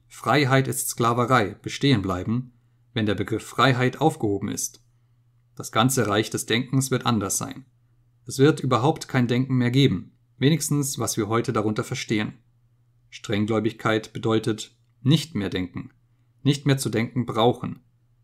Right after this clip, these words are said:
Strenggläubigkeit ist Unkenntnis. Eines Tages dachte Winston plötzlich aus innerster Überzeugung, wird Syme vaporisiert werden. Er ist zu gescheit.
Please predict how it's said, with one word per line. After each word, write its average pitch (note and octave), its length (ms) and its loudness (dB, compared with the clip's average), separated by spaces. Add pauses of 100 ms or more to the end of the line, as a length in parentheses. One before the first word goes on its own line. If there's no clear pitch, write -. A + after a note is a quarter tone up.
Strenggläubigkeit A2+ 1200 -2
ist - 240 -6
Unkenntnis. - 800 -2 (1160)
Eines G#2 300 0
Tages G#2 760 -2
dachte A#2 300 0
Winston C3 320 2
plötzlich B2+ 460 -2
aus A2 160 -4
innerster D3 400 0
Überzeugung, A#2 800 2
wird G#2+ 180 -2
Syme A2 540 -2
vaporisiert A2+ 640 2
werden. - 300 -8 (680)
Er A2 160 2
ist - 160 0
zu B2+ 100 -2
gescheit. - 520 -4